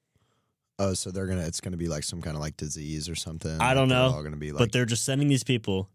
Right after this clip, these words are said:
Speaker 2: to
Speaker 1: I actually kinda like that. I think that's kinda
Speaker 2: It's a
Speaker 1: funny.
Speaker 2: great marketing scheme.
Speaker 1: I think that's pretty funny.
Speaker 2: It's great, but it's really
Speaker 1: Oh, but
Speaker 2: creepy.
Speaker 1: they're not, so they're not using it in, you know, they're not using it in, like, the movie or
Speaker 2: No, no,
Speaker 1: anything.
Speaker 2: they're just having people advertise.
Speaker 1: Dude, how would you be able to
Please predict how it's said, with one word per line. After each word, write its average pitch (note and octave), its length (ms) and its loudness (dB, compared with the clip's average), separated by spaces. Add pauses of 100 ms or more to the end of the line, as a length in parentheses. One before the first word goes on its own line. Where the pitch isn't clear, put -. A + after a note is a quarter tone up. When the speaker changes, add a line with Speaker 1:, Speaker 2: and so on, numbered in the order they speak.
(100)
Speaker 2:
to F#2 360 0 (340)
Speaker 1:
I G2 140 0
actually C#3+ 340 -4
kinda G#2 120 -2
like E2+ 220 -2
that. C#2 200 -8
I D#2 80 -4
think G2+ 180 -2
that's F#2 160 -2
kinda D#2+ 160 -6
Speaker 2:
It's D#2 100 -2
a C3+ 40 4
Speaker 1:
funny. D#3 140 2
Speaker 2:
great F3+ 280 4
marketing C#3+ 380 4
scheme. G2+ 220 -2
Speaker 1:
I - 20 0
think G2+ 140 2
that's G2 160 0
pretty F#2 180 -4
funny. - 180 0
Speaker 2:
It's E2 100 0
great, A#2 480 0
but A2+ 140 4
it's A2 100 -2
really B2 240 6
Speaker 1:
Oh, D3 40 2
but - 80 2
Speaker 2:
creepy. B2 100 8
Speaker 1:
they're - 80 2
not, D3+ 300 0
so - 120 -4
they're C#3 140 -2
not C#3 160 0
using A#2 540 2
it G#2 280 -4
in, G2+ 540 2 (440)
you G2+ 100 2
know, F#2 160 0
they're B2 120 4
not C#3 220 0
using A2 420 -2
it G2 140 -6
in, F#2+ 220 -2
like, F2 260 -4
the F2 140 -2
movie G#2 400 2
or C#3 40 8
Speaker 2:
No, F#3+ 260 6
no, C3+ 160 4
Speaker 1:
anything. A#2+ 120 2
Speaker 2:
they're A#2 140 4
just A#2 340 -2 (420)
having B2+ 300 2
people A#2+ 240 4
advertise. A#2+ 400 2
Speaker 1:
Dude, F3+ 160 6
how E3+ 300 0
would B3 160 -2
you B3 80 -8
be G3 80 -4
able G#3 180 0
to - 20 -2